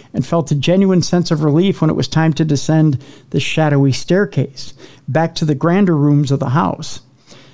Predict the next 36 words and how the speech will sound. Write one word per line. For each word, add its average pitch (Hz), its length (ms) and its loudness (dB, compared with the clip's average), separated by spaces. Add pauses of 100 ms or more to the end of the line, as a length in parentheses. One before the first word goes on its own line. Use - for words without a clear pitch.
(160)
The 151 100 -2
creakiness 180 680 0
made 165 200 2
it 165 160 -2
tricky 202 320 -2
to 160 120 2
tell 160 440 -2
where 156 260 0
footsteps - 680 -4
were 151 120 0
coming 208 320 0
from, 143 400 -2 (420)
and 160 180 2
for 156 140 -2
one 165 240 2
dreadful 190 460 0
moment, 180 580 2
I 147 120 0
fancied 170 440 0
an 143 160 2
unseen 185 480 0
figure 165 420 0
was 143 180 0
following 165 520 2
close 208 460 -2
behind 196 480 2
me. - 200 -4 (420)
Panicked, 175 500 0 (320)
I 147 160 0
very 185 320 2
nearly 175 400 4
ran 165 260 2
into 156 240 2
a 135 40 2
fellow 175 340 0
visitor, 151 560 -2